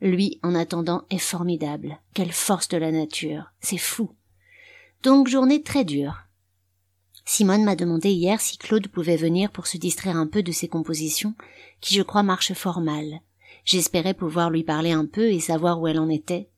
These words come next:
Ce ne fut même pas possible. Ce dont je suis sûre, c'est qu'elle préfère le ciné à la licence.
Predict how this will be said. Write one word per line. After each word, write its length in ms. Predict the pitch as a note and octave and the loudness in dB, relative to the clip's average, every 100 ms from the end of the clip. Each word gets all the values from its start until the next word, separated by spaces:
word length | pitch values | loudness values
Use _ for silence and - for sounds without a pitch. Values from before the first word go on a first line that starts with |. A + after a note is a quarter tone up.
| _ _ | _ _
Ce 140 | - A3 | -2 0
ne 60 | |
fut 140 | G3+ A3 | 4 4
même 200 | A3 A#3 | 4 4
pas 120 | B3 | 2
possible. 580 | A#3 A3+ - D#3+ E3+ - _ _ _ | 2 0 -2 -6 -10 -10 _ _ _
Ce 120 | - G3 | -6 0
dont 160 | F3+ | 2
je 80 | E3 | 2
suis 220 | D3+ D3+ | -2 -4
sûre, 420 | D3+ - G3+ G#3+ G3 _ - | -4 0 0 0 -4 _ -6
c'est 140 | G#3+ | -4
qu'elle 180 | D#3+ D#3 | -4 -4
préfère 420 | - G3 - D#3+ | -2 -2 0 -2
le 140 | D3+ | 0
ciné 420 | D#3+ - G3 A3+ - | 0 2 4 2 2
à 80 | F3 | -2
la 120 | D3 | -2
licence. 760 | D3+ G3+ - - - - - | -2 -2 -4 -8 -8 -8 -8